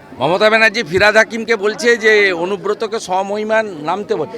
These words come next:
এদের কোনো লাজ লজ্জা আছে? নিম্ন আদালতের পরে হাইকোর্ট এবং সুপ্রিম কোর্ট আছে, সেখানে যদি এজেন্সি বেল ক্যান্সেলেশনের প্রেয়ার করে,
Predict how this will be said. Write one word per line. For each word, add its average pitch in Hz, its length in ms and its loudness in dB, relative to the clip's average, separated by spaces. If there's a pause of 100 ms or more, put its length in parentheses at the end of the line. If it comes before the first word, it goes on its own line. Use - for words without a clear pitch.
(140)
এদের 240 160 -4
কোনো 277 180 -2
লাজ 196 340 4
লজ্জা 269 360 2
আছে? 151 320 -2 (2750)
নিম্ন 214 320 2
আদালতের 262 580 2
পরে 262 300 2
হাইকোর্ট 247 480 0
এবং 269 140 -4
সুপ্রিম 277 380 -10
কোর্ট 269 180 0
আছে, 165 360 -2 (840)
সেখানে 233 340 0
যদি 254 300 0
এজেন্সি 240 460 0
বেল 226 240 4
ক্যান্সেলেশনের 254 800 0
প্রেয়ার 233 340 2
করে, 170 520 -2